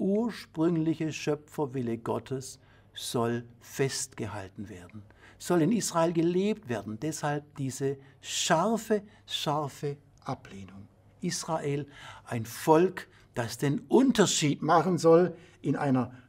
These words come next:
heidnischen Umwelt. Dasselbe könnten wir jetzt auch im Blick auf Paulus viele Jahre später sagen. Bei Paulus gibt sich nämlich ein ganz ähnliches Bild wie im Kontext des Alten Testaments.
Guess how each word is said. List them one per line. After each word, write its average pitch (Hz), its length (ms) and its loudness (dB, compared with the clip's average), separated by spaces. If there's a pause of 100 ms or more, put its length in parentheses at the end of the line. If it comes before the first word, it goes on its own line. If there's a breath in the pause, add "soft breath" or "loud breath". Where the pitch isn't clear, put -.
(160)
heidnischen 175 800 6 (180 soft breath)
Umwelt. 180 520 8
Dasselbe 143 440 2
könnten 139 320 -6
wir 131 80 -4
jetzt 127 240 -2
auch 120 220 -2
im 113 100 -4
Blick 117 220 -6
auf 107 200 -8
Paulus 139 480 2 (720 soft breath)
viele 135 220 0
Jahre 110 340 0
später 104 500 -6
sagen. 82 380 -14 (2000 loud breath)
Bei 240 60 2
Paulus 262 420 8
gibt - 200 2
sich 220 140 6
nämlich 220 300 8
ein 202 100 4
ganz 202 320 4
ähnliches 226 640 6
Bild 185 480 2
wie 170 160 -2
im 147 180 -4
Kontext 190 600 0
des 143 140 -4
Alten 131 420 -2
Testaments. 156 840 -6